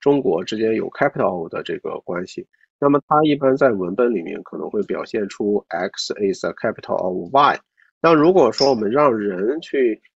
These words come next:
啊，这个只是去让人去标注这些 pattern，比如说这个 relation 可能会对应这个文本的 pattern，那么这个的话其实是，啊，比我们让人去标注一个一个具体的样例，啊，要更加的高效，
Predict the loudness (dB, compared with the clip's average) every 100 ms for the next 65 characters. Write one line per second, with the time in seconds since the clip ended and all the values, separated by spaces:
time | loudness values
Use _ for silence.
0 | _ -8 -6 -6 0 2 2 0 -4 -14
1 | -16 -6 -4 0 0 2 2 4 4 4
2 | 2 0 0 0 -2 -4 -2 2 4 6
3 | 4 2 2 2 2 0 0 2 0 -2
4 | -4 -2 0 0 2 2 0 0 -2 -2
5 | -4 -6 -8 -4 -2 2 2 0 -2 -2
6 | -4 -8 -12 -14 -10 -8 -8 -10 _ _
7 | _ _ 0 4 4 6 4 4 2 0
8 | -4 0 0 2 0 -2 _ -14 -12 -12
9 | -8 -8 -4 -4 -4 -4 -2 2 2 0
10 | -4 -4 -2 2 2 0 -2 0 -2 0
11 | -4 -4 -8 -6 0 2 2 0 -2 _
12 | _ _ -6 -6 2 4 6 4 0 _
13 | _ 0 2 2 0 0 0 -2 -2 2
14 | 2 4 0